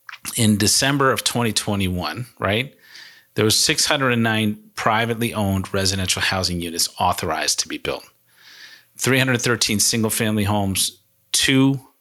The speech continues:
two-family homes, and then two hundred ninety-four five or more family units. That's about the fifth lowest in the state. Monmouth County, a thousand and fifteen five or more family units. Um,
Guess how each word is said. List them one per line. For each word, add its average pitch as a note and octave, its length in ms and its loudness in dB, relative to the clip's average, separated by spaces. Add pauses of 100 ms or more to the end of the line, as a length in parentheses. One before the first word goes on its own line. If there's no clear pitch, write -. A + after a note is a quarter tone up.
(460)
two-family G#2+ 540 2
homes, F2+ 480 0 (120)
and F#2+ 100 0
then F2+ 180 2
two - 200 0
hundred A2 220 0
ninety-four F#2 480 0
five F#2 320 -2
or F2+ 40 -4
more D#2 180 -6
family D2+ 360 -6
units. D2 380 -8 (840)
That's - 480 2 (100)
about C#3+ 420 4
the B2+ 100 0
fifth - 360 0
lowest A2+ 380 2
in F#2+ 100 -4
the F2 80 -2
state. - 400 -2 (880)
Monmouth A#2+ 340 2
County, B2+ 420 2
a G2 80 -8
thousand A2 500 0
and G#2 120 0
fifteen G2 580 -2
five F2+ 260 -2
or F#2 60 -4
more E2+ 160 -6
family D#2+ 420 -6
units. - 420 -8 (680)
Um, F2+ 600 -2